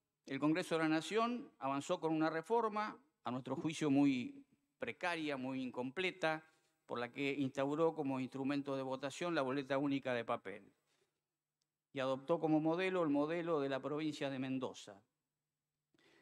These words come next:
El provelo-, el modelo de la provincia de Mendoza, el que se utilizó en la provincia de Mendoza,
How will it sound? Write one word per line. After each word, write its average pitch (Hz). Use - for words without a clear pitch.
El 139
provelo-, 196
el 156
modelo 202
de 190
la 180
provincia 190
de 185
Mendoza, 196
el 165
que 147
se 147
utilizó 139
en 196
la 147
provincia 151
de 160
Mendoza, 202